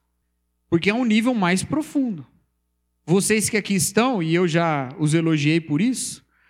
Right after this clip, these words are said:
não costumam ser seduzidos por esse tipo de pregação. Pregação que te oferece o mundo todo.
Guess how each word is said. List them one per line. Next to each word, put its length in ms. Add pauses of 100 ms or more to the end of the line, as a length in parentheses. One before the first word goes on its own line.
(220)
não 200
costumam 560
ser 260
seduzidos 800
por 160
esse 220
tipo 280
de 100
pregação. 680 (400)
Pregação 440
que 120
te 100
oferece 680
o 40
mundo 320
todo. 380